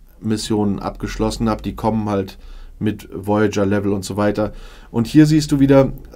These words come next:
auch zu dem nächsten System muss ich diese Delta-Quadranten-Borg-Koordinaten bezahlen, um dann da reinzufliegen.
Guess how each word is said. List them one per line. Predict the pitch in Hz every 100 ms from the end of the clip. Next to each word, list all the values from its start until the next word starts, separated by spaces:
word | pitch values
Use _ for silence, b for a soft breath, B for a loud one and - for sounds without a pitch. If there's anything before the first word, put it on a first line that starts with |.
| -
auch | 127 127
zu | - 131
dem | 120 117 117 -
nächsten | 120 143 147
System | 131 131 - 131 127 123 B B B -
muss | 117 135
ich | 131 123
diese | - 117 110 113 110 - - - - - -
Delta-Quadranten-Borg-Koordinaten | - 104 113 123 110 113 101 101 92 113 120 - 131 117 113 110 110 107
bezahlen, | 104 - 110 110 107 110 - - - - b b b -
um | 107
dann | 104
da | 101 101
reinzufliegen. | 101 101 98 98 - 110 101 104 98